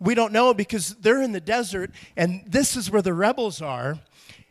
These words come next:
and they're coming to, uh, see in Numbers twenty-seven, uh, we read, we read in the text where Jesus said he s-, had compassion on them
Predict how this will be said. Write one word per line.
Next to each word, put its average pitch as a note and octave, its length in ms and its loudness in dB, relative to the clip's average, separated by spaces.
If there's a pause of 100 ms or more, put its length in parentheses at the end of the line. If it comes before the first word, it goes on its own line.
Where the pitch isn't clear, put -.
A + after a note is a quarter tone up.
and F#3 160 2
they're A#3+ 100 6
coming A#3 400 0
to, F3 400 -2 (380)
uh, D#3+ 320 -4 (240)
see A3+ 260 -4
in G3+ 140 0
Numbers F#3 580 -2 (640)
twenty-seven, E3+ 800 -2 (280)
uh, D#3+ 200 -4 (120)
we G#3+ 180 0
read, A3+ 600 -4 (380)
we F3+ 140 0
read G#3+ 280 2
in G#3+ 80 -4
the F#3 80 -2
text - 420 -6
where E3 120 -8
Jesus F#3 360 -8
said F3+ 280 -4
he F3 120 -6
s-, - 140 -10
had E3 260 -8
compassion F#3+ 640 -8
on D#3 140 -6
them C#3+ 320 -8